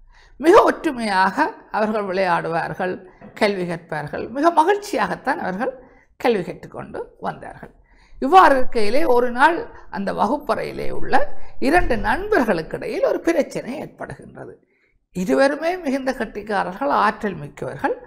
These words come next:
அவர்கள் இருவருக்கும் இடையில் ஒரு பிரச்சனை ஏற்படுகிறது.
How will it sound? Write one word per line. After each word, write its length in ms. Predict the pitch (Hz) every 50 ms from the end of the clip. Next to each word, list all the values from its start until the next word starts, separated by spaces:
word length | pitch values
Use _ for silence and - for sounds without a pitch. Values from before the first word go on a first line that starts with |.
| - - - - - _
அவர்கள் 440 | - 220 269 320 302 269 277 233 214
இருவருக்கும் 560 | 190 226 240 254 233 208 190 165 - 165 147
இடையில் 300 | 139 135 131 - 254 359
ஒரு 380 | 440 247 - - 494 494 - - - _ _ _ _
பிரச்சனை 560 | - 339 320 277 - - - 160 175 247 285
ஏற்படுகிறது. 920 | - 165 143 - - 123 - - - - 139 127 151 240 339 523 - -